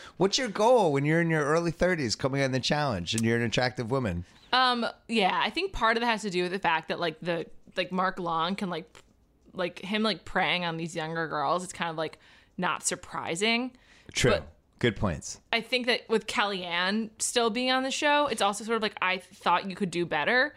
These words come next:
Speaker 2: <laughs> Where,
Speaker 1: Yeah.
Speaker 2: where it's almost like I have higher expectations for Kellyanne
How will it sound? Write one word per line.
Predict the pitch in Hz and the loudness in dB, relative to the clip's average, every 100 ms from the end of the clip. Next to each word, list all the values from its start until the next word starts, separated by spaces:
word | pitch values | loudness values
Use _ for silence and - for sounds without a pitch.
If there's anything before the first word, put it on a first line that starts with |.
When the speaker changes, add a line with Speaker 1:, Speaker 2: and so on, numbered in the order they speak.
| - | -10
Speaker 2:
<laughs> | - | 2
Where, | 185 | 6
Speaker 1:
Yeah. | 277 330 208 104 | 6 6 4 4
Speaker 2:
where | 262 | 2
it's | 294 | 4
almost | 415 403 440 | 4 4 2
like | 269 262 | 2 4
I | 247 | 4
have | 294 277 | 4 2
higher | 202 208 233 | 0 0 0
expectations | 226 - 214 208 190 220 226 | -2 -2 -4 -2 -2 0 0
for | 233 | 0
Kellyanne | 226 196 185 170 185 254 | 0 0 0 0 0 -2